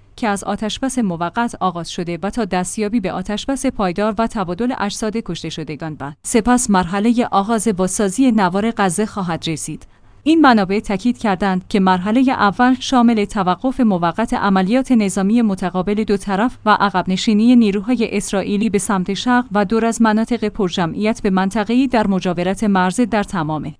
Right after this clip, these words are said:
مناطق نوار غزه از جملهٔ درهٔ غزه، محور نت هزاریم و دوربرگردان الکویت است.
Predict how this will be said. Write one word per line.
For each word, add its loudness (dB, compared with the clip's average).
مناطق 4
نوار 4
غزه 0
از -2
جملهٔ 6
درهٔ 0
غزه، 0
محور 4
نت 2
هزاریم 0
و 6
دوربرگردان 0
الکویت -2
است. -10